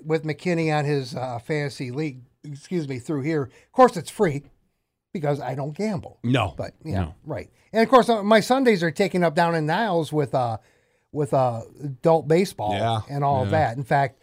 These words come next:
Speaker 1: there's a little bit of a change in, in the broadcast team for this Saturday. Jim McKinney will be sitting on, in on the board.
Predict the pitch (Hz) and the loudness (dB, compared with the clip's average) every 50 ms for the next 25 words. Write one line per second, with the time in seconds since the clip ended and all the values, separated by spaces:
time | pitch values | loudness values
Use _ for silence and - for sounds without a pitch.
0 | _ _ _ _ _ _ _ _ _ _ _ _ 175 208 226 220 247 240 240 233 | _ _ _ _ _ _ _ _ _ _ _ _ 2 2 2 4 6 8 8 8
1 | 220 208 220 214 185 180 147 - 202 202 202 208 214 220 208 180 156 180 180 175 | 8 8 6 6 6 4 0 0 2 2 4 4 2 0 -2 -4 -2 -2 0 0
2 | 170 170 - - - 180 170 160 160 165 156 147 123 175 170 180 202 196 - 185 | 0 -4 -8 -8 -4 -2 0 0 0 0 0 0 2 4 6 6 6 4 2 2
3 | 180 165 151 - - - 185 175 170 170 160 - 156 147 160 160 - - - 170 | 2 2 2 -2 -4 -4 -2 0 0 0 0 -2 -2 0 0 -2 0 0 2 2
4 | 170 170 165 160 156 147 131 165 185 185 175 147 - - 190 185 175 160 139 139 | 4 4 4 2 0 -2 0 0 0 0 0 -2 -4 -4 -2 0 0 0 0 0
5 | 135 131 139 131 - - 165 151 143 147 143 143 135 135 139 139 135 131 131 131 | 0 -2 -4 -4 -4 -2 -2 0 0 0 -2 -2 -2 -2 -2 -2 -2 -4 -6 -8
6 | - _ _ - 160 156 147 147 131 127 127 123 113 143 170 175 156 139 135 135 | -12 _ _ -6 -4 -2 -2 -2 -2 -4 -4 -4 -2 0 2 4 4 4 2 0
7 | 127 123 | -4 -6